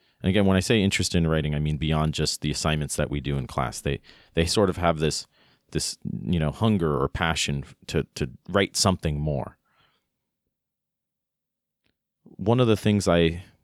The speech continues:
tell them, because this comes up all the time, and I, I feel like I really do suffer from imposter syndrome, which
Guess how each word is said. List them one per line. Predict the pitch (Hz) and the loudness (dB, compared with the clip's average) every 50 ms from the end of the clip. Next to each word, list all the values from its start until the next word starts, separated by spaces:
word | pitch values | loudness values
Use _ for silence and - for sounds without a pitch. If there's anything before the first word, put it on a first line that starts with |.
| _ _ _ - | _ _ _ -2
tell | - 95 92 90 | 2 2 2 4
them, | 80 85 80 76 | 4 2 2 0
because | - - 90 78 - | 0 0 0 0 0
this | - 139 - - - | 0 0 0 0 -2
comes | - - 170 180 160 143 | -2 0 0 0 2 2
up | 139 117 | 0 2
all | - 107 107 | 2 2 2
the | 92 87 | 2 0
time, | - - 92 90 85 80 | 0 0 2 2 2 2
and | 73 76 - | 0 0 -2
I, | - 80 - - | -2 -2 -2 0
I | 80 82 | -2 -4
feel | - - 101 101 | -2 0 2 2
like | 95 90 - | 2 2 2
I | 85 | 2
really | 82 85 92 90 82 | 2 4 2 2 2
do | 73 82 | 0 -2
suffer | 80 - - 76 - - 80 78 | -2 -2 -2 -2 0 0 -2 -2
from | - - 78 76 71 | 0 0 0 0 0
imposter | 71 69 - - 76 76 - - - 78 73 | 0 -2 -2 0 0 0 0 -2 -2 -2 -2
syndrome, | - - - 73 71 73 - - 67 67 67 | -2 -2 0 0 0 0 0 0 -2 -2 -2
which | 67 67 67 - - | -2 -2 -4 -4 -8